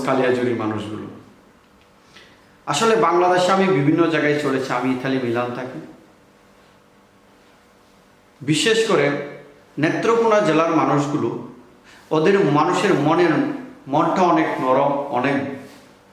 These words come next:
অনেক নরম মনের মানুষ। আমি দেখেছি ইতালি সহ বিশ্বের বিভিন্ন দেশে চলেছি, ওরা অনেক আন্তরিকতা,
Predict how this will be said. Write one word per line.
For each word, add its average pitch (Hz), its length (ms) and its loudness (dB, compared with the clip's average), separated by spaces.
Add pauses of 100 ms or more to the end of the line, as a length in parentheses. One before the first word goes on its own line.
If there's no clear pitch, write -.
(600)
অনেক 175 220 0 (120)
নরম 180 240 2 (100)
মনের 180 340 2
মানুষ। 117 180 -2 (140)
আমি 147 100 0 (100)
দেখেছি 147 340 -2
ইতালি 139 240 -2 (100)
সহ 131 140 -4 (640)
বিশ্বের 127 460 -2
বিভিন্ন 135 280 -2 (160)
দেশে 127 180 -4 (100)
চলেছি, 127 340 -4 (1000)
ওরা 277 200 2
অনেক 269 160 0 (100)
আন্তরিকতা, 220 560 0